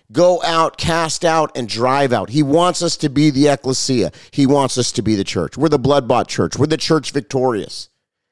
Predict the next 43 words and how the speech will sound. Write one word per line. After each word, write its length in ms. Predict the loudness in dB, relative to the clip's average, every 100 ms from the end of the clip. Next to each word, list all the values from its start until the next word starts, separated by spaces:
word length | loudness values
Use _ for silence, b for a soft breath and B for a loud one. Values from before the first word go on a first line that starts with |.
| _ _
So 100 | -2
I 60 | 0
wanna 160 | 0
pray 340 | 0 2 4 4
with 180 | 2
you 160 | 4 2
before 300 | 4 2 2
we 140 | 0
go 180 | 2 2
today. 460 | 2 2 0 0 -8 _ _ _ _ _
Father, 440 | -10 -2 2 2 2
in 100 | 2
Jesus' 540 | 2 2 2 2 2
name, 200 | 2 2
I 120 | 2 0
pray 560 | 0 2 4 4 2 B B B
that 100 | -2
I 80 | 2
made 240 | 2 2
sense 400 | 0 0 0 -2
today 220 | -4 0 0
in 100 | 2
what 140 | 2
I 80 | 2
was 160 | 2
saying. 300 | 0 0 0
I 100 | 0
pray 280 | -2 0 2
that 160 | 2 2
what, 220 | 0 0
what 240 | 0 0 -2 b b b
was 200 | 0 0
said 280 | 2 2 4
here 240 | 4 2
today 320 | 0 0 2
bears 360 | 2 2 2 0
witness 480 | 0 0 0 0 2
in 80 |
the 80 | 0
spirit 340 | 0 0 2 2
of 80 |
every 260 | 2 2 0
believer, 540 | 0 0 2 2 2